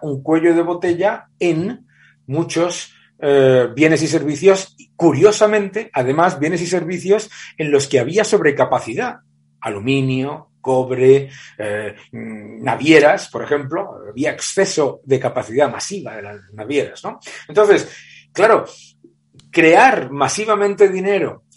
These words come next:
para financiar una enorme subida del gasto público también es un efecto monetario, la demanda artificial que crea eso. Entonces, ¿qué es lo que ocurre?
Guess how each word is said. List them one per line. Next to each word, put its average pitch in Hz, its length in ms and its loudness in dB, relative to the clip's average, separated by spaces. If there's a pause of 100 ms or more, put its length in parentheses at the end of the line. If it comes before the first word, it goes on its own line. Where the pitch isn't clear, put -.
(500)
para 175 240 6
financiar 170 800 0
una 190 380 0
enorme 170 800 0
subida 156 520 -6
del 101 200 -8
gasto 123 340 -4
público 156 640 -2
también 135 280 0
es 120 80 -8
un 226 80 0
efecto 135 340 -2
monetario, 135 580 0
la 117 140 -2
demanda 123 800 0 (340)
artificial 123 760 -4
que 117 140 -14
crea 98 340 -10
eso. - 260 -20 (260)
Entonces, 143 260 2
¿qué 147 100 0
es 139 60 0
lo 135 100 2
que 135 80 4
ocurre? 160 480 0